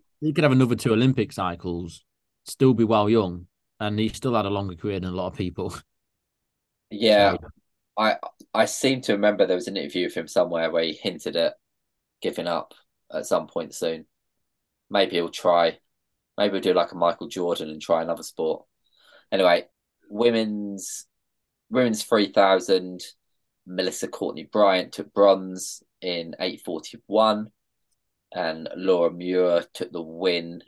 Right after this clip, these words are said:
Speaker 2: in the fifteen. Haven't got a time right in front of me. It was four oh three, was it? And then the women's eight hundred, which was last night, uh, Keely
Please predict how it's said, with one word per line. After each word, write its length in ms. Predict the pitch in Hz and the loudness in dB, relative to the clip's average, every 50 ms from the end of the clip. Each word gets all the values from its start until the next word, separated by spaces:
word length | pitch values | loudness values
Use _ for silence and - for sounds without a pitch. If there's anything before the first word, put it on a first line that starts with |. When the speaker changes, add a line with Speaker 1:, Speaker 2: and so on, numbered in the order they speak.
| _ _ - | _ _ -10
Speaker 2:
in 220 | - 90 82 82 | -10 -10 -8 -6
the 140 | 82 82 78 | -8 -8 -8
fifteen. 1300 | - - - - - - 92 - - - - - - 98 90 90 87 87 87 87 82 82 85 85 85 87 - - _ _ _ _ _ _ _ _ _ _ _ _ _ _ _ _ _ _ _ _ _ _ | -8 -12 -18 -12 -10 -10 -10 -10 -12 -20 -20 -8 -4 -2 -2 0 -2 -4 -6 -6 -6 -8 -8 -10 -12 -14 -16 -18 _ _ _ _ _ _ _ _ _ _ _ _ _ _ _ _ _ _ _ _ _ _
Haven't 240 | - - - 80 73 | -8 -8 -8 -6 -4
got 140 | - - 85 | -4 -4 -4
a 40 | 85 | -4
time 460 | - - 87 85 85 82 82 80 82 80 | -4 -2 -2 -2 0 -2 -4 -8 -10 -6
right 280 | 87 87 85 85 - | 0 2 2 2 0
in 100 | - 80 | -2 -6
front 360 | - - - - - 90 82 - | -12 -16 -6 -2 -2 -2 -2 -2
of 100 | - 82 | -6 -8
me. 180 | 82 80 80 | -8 -6 -6
It 60 | 76 | -6
was 160 | - - - - - - | -8 -10 -16 -20 -12 -8
four 260 | 92 82 82 80 80 | -4 -2 0 0 0
oh 100 | 80 78 78 _ _ _ _ _ _ _ | 0 -4 -8 _ _ _ _ _ _ _
three, 180 | - 95 95 98 | -2 -2 -2 -2
was 180 | 98 98 95 | -2 -4 -2
it? 180 | 113 - - - _ _ _ _ _ _ _ _ _ _ _ _ _ _ _ _ | -2 -4 -4 -6 _ _ _ _ _ _ _ _ _ _ _ _ _ _ _ _
And 100 | - 120 | 2 4
then 120 | 107 107 101 | 4 4 4
the 80 | 104 | 4
women's 280 | 101 117 113 104 98 - | 4 4 4 4 4 4
eight 160 | 107 104 95 | 4 4 4
hundred, 420 | 104 110 110 101 101 104 101 - - - - | 4 0 2 2 2 2 0 0 -6 -10 -10
which 180 | - - - - | -8 -8 -8 -10
was 160 | 117 - - | -10 0 4
last 320 | 101 95 92 92 - - | 6 6 6 6 2 0
night, 380 | 104 98 95 95 92 - - - _ _ _ _ - | 2 4 4 4 4 2 -2 -8 _ _ _ _ -6
uh, 220 | - 92 85 80 78 - | -2 -2 0 -2 -2 -4
Keely 600 | - - 110 92 90 87 85 85 82 82 - - | -4 -2 -2 -2 0 -2 -2 -2 -2 -4 -6 -12